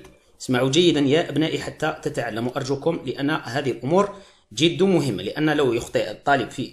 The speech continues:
عبارة الدالة أكيد كل شيء فيما بعد سوف يذهب هباء منثورا. إذا قلنا هنا زائد واحد. تعالوا نأتي بهذه العبارة التي وجدناها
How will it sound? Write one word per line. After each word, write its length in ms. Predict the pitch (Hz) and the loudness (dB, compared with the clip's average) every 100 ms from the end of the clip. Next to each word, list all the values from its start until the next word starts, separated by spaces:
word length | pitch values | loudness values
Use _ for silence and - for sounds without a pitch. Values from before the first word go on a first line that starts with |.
| 110 | -8
عبارة 320 | 117 135 131 | -2 0 0
الدالة 360 | 95 90 135 143 | -4 -4 -2 -2
أكيد 300 | 123 - 156 | -6 -6 -6
كل 240 | - 156 | -6 -6
شيء 340 | 127 147 - - - 123 | -2 -2 -2 -6 -18 -12
فيما 280 | - 123 | -8 -6
بعد 260 | 110 165 175 | -2 -2 0
سوف 260 | - 113 175 180 | -2 0 -2 -2
يذهب 280 | 131 156 170 | -4 -4 -4
هباء 280 | 131 139 180 | -2 -2 -2
منثورا. 400 | 143 104 87 85 - | -2 -6 -10 -14 -8
إذا 140 | 143 | -6
قلنا 340 | 156 147 139 | -4 -4 -4
هنا 140 | 110 127 | -4 -6
زائد 400 | 101 123 160 - _ _ _ _ _ - | -6 -8 -8 -14 _ _ _ _ _ -2
واحد. 240 | 123 - - - - - | -2 -2 -14 -20 -20 -2
تعالوا 340 | - 175 254 220 | 4 6 8 6
نأتي 300 | 196 - 127 | 2 -2 -4
بهذه 480 | 139 156 202 135 | -2 2 2 2
العبارة 320 | 92 123 156 156 | -4 -2 0 2
التي 300 | 135 143 117 | 0 -4 -6
وجدناها 600 | 107 107 143 196 196 | -6 -6 -4 -2 -4